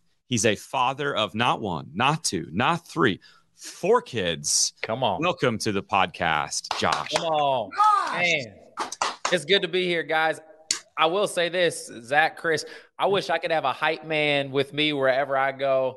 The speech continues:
Speaker 1: I'm, yeah,
Speaker 3: He's
Speaker 1: let's go,
Speaker 3: available.
Speaker 1: baby.
Speaker 3: He's
Speaker 1: I'm
Speaker 3: available.
Speaker 1: here.
Speaker 2: He's available?
Speaker 3: Yeah.
Speaker 1: I'm here, dude.
Speaker 3: <laughs> Yeah.
Speaker 1: I'm right here.
Speaker 3: Yeah.
Speaker 1: Yeah. So I love it. So, hey, man,
Speaker 2: Oh.
Speaker 1: all those titles, like, geez, influencer, speaker, author, C E O, husband, father, four kids. Like,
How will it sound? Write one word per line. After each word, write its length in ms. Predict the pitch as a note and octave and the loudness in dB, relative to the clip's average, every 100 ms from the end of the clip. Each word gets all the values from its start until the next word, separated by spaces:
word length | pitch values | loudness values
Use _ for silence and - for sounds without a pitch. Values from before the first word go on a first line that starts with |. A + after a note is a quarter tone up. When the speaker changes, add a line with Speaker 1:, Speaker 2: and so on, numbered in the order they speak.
| - | 0
Speaker 1:
I'm, 220 | B2+ C3 | 0 0
yeah, 200 | C3+ A2 D#2 - | 0 0 0 -4
Speaker 3:
He's 120 | G#3 | 0
Speaker 1:
let's 160 | B2+ D#3+ | 0 2
go, 200 | C#3+ A#2 | 0 2
Speaker 3:
available. 40 | |
Speaker 1:
baby. 260 | G#2+ G2+ G2 | 0 -2 0
Speaker 3:
He's 140 | G#3 | 0
Speaker 1:
I'm 80 | A#2 | 0
Speaker 3:
available. 240 | - G#3 F#3+ | 0 0 2
Speaker 1:
here. 100 | - | 0
Speaker 2:
He's 80 | G3+ | 0
available? 320 | G3 G#3 A3+ C#3+ A#2 | 2 2 0 -2 -4
Speaker 3:
Yeah. 200 | F#3+ A#3+ - - | 0 0 -2 -2
Speaker 1:
I'm 220 | D3+ F3 | 0 2
here, 160 | G3+ B3+ | 2 0
dude. 320 | A#2+ A2+ E3+ - | 2 0 -2 -14
Speaker 3:
<laughs> 40 | - | -4
Yeah. 120 | C3+ | -2
Speaker 1:
I'm 120 | F#3 | 0
right 220 | E3+ F3+ | 2 2
here. 380 | F#3 F3 A3+ F#2 | 2 0 0 -4
Speaker 3:
Yeah. 220 | - C3 F#2+ - - | -2 0 0 -6 -4
Speaker 1:
Yeah. 260 | A#2 D3 B2 | 2 2 0
So 160 | - | 0
I 120 | C#3+ C#3 | 0 2
love 240 | C#3+ D#3 | 0 -2
it. 120 | G2+ | -4
So, 320 | - D3+ B2+ B2 - | 0 4 4 0 -4
hey, 80 | - | 0
man, 240 | A#2 A#2+ | 2 0
Speaker 2:
Oh. 100 | A2 - _ | -2 -12 _
Speaker 1:
all 180 | - A#3+ | 0 0
those 200 | C#4+ D#3+ | 2 -2
titles, 520 | - C3+ C3+ - - - | -2 0 0 -2 -4 0
like, 160 | A2+ - | 0 0
geez, 440 | - C#3 - - | 0 2 2 0
influencer, 640 | - E3+ - D3 G2 - - | 2 0 0 -2 -2 -4 -6
speaker, 400 | - G#3+ - - | 2 2 2 0
author, 260 | D3+ B2+ - | 2 2 0
C 320 | - G#3 B2 | -2 0 2
E 60 | C#3+ | 0
O, 100 | F2 | 0
husband, 360 | E3+ D3 G#2+ | -2 -2 -8
father, 400 | - D3+ C#3+ G2 | -4 2 2 2
four 320 | - - - - | -12 -2 0 0
kids. 400 | - - - A2 | 0 -4 -2 -2
Like, 180 | F#2 | -2